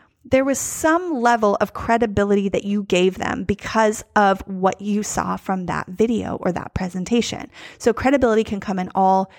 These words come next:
different forms. Credibility can also come from who vouches for you. So if you have people that have witnessed your, uh, services, that have witnessed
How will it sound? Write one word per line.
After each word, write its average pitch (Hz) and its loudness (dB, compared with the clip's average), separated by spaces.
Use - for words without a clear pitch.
different 185 -2
forms. - -4
Credibility 240 2
can 240 -4
also 202 -2
come 190 -4
from 196 2
who - 0
vouches 185 -2
for 165 0
you. 87 -6
So 220 4
if 208 -2
you 208 4
have 185 2
people 190 2
that - -2
have 185 0
witnessed 196 -2
your, 185 2
uh, 180 2
services, 269 2
that 202 -4
have 196 -4
witnessed 202 -2